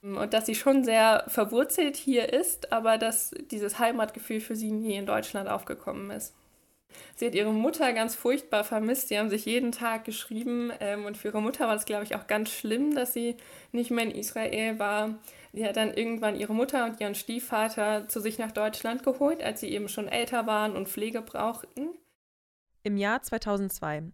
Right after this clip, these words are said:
Speaker 2: übersetzt Tamar die Überlebensgeschichte ihrer im Jahr neunzehnhundertsiebenundachtzig verstorbenen Mutter aus dem Jiddischen ins Deutsche. Das Buch wird unter dem Titel Sag niemals, das ist dein letzter Weg bei einem kleinen Verlag in der Eifel veröffentlicht.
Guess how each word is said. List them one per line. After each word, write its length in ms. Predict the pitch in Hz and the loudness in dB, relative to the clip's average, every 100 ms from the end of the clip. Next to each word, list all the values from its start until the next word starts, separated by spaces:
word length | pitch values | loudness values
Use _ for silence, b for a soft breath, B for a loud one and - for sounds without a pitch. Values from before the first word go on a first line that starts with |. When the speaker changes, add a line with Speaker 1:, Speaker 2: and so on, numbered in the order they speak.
| - | -2
Speaker 2:
übersetzt 520 | 190 185 180 180 - | 0 2 0 -2 -6
Tamar 500 | - 180 196 220 262 - 185 | -4 -2 0 -2 -6 -10 -6
die 80 | |
Überlebensgeschichte 1080 | 185 190 202 240 247 220 - 208 - 202 202 - | -2 0 0 -2 -4 -6 -4 -4 -4 -4 -4 -4
ihrer 320 | 185 185 - | -2 -2 -2
im 140 | 185 | -2
Jahr 180 | 185 185 | 0 0
neunzehnhundertsiebenundachtzig 1300 | 180 196 226 226 196 - 202 208 - 190 - 165 160 | 0 -2 -2 -4 -6 -4 -4 -4 -4 -8 -8 -10 -8
verstorbenen 600 | 175 - 175 180 196 190 | -10 -6 -2 0 0 0
Mutter 400 | 170 170 185 185 220 - - | -2 -4 -6 -6 -10 -6 0
aus 180 | 202 | 0
dem 140 | 196 180 | 0 -2
Jiddischen 440 | 196 247 - 247 | 0 0 -2 -6
ins 220 | - 220 | -4 -6
Deutsche. 480 | - 160 139 - - - _ - _ _ - b b b b b | -2 -2 -2 -8 -12 -14 _ -20 _ _ -20 b b b b b
Das 160 | 190 | -6
Buch 360 | - 262 294 - | -2 2 2 0
wird 120 | 208 | -2
unter 200 | 196 202 | 0 0
dem 160 | 190 185 | -2 -4
Titel 520 | - 208 208 202 220 - | -6 -4 -2 -2 -6 -12
Sag 360 | - 180 196 202 | -4 0 0 0
niemals, 640 | 214 202 170 202 - - - | 0 2 0 -2 -8 -10 -4
das 180 | 185 | -4
ist 160 | 196 - | -4 -4
dein 120 | 175 | -2
letzter 340 | 170 - 175 156 | -2 -4 -6 -4
Weg 320 | 156 220 - _ b b b - | -6 -8 -14 _ b b b -2
bei 60 | |
einem 200 | 214 214 | 0 0
kleinen 340 | 208 196 202 233 | -2 -2 -2 -2
Verlag 440 | 233 180 175 - | -4 -4 -4 -4
in 80 | 196 | -4
der 160 | 180 | -2
Eifel 300 | 165 170 - | -2 -4 -4
veröffentlicht. 800 | 165 - 139 - 139 123 139 - | -8 -8 -10 -12 -14 -14 -16 -20